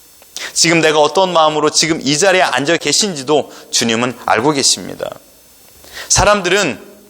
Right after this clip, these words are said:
우리 자신을 온전히 이해할 수 없습니다. 오래 산 부부도 이런 말 합니다. "아직도 나는 나의 남편이나 아내, 즉 배우자를 제대로 알지 못하고 있어."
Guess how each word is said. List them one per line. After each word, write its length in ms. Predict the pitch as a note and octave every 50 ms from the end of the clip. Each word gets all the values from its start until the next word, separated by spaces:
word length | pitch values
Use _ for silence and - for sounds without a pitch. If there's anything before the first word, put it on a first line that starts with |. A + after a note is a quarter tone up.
| _ _ _ _ _ _ _ _ _ _ _ _ _ _ _ _ - - - - - -
우리 200 | - D#3+ G3 A#3
자신을 420 | - D#3+ D3 C3+ - - D#3 F3 E3+
온전히 420 | C#3 A2+ A#2+ C3+ C#3 E3+ E3 D3 A2+
이해할 280 | A#2 B2 C3 C#3 C#3
수 140 | C#3 - -
없습니다. 600 | - - - - C3+ G#2+ F#2+ F#2 F#2+ G2+ - - - - -
오래 240 | A2+ B2 C#3 D#3 D#3+
산 280 | D#3 - E3+ E3 D#3 -
부부도 560 | - D3 C#3+ C#3 C3+ C3 C#3 D3 D#3 D#3 E3+
이런 200 | D3 C3+ D#3+ E3
말 140 | E3 D#3 D3+
합니다. 500 | D3+ D3+ D3 C3+ A#2+ C3+ C#3 C3 A2+ - - - - - - -
"아직도 420 | - G2 A#2 C3 E3+ G3 - G#3+
나는 400 | F3+ D3+ C3 B2 C3 C3 A#2 F#2+
나의 280 | F#2 F#2+ G2 G#2 G#2+ G#2
남편이나 840 | F#2+ F#2 F#2+ G2+ - - B2+ A2+ G#2+ G#2 G2+ G#2+ A#2 B2 A#2+ - - -
아내, 340 | - G2+ G#2 G#2+ G#2+ F#2 - - - -
즉 400 | - - F#3+ - - - - -
배우자를 480 | - A2+ A2 B2+ C3+ B2+ B2 A#2 A#2+ A#2
제대로 280 | - - B2 A#2+ C#3+ C3
알지 200 | G#2 G#2 A2 C#3
못하고 400 | B2 F#3 E3+ - E3+ F3+ E3+ D#3+
있어." 440 | - - - - - - - -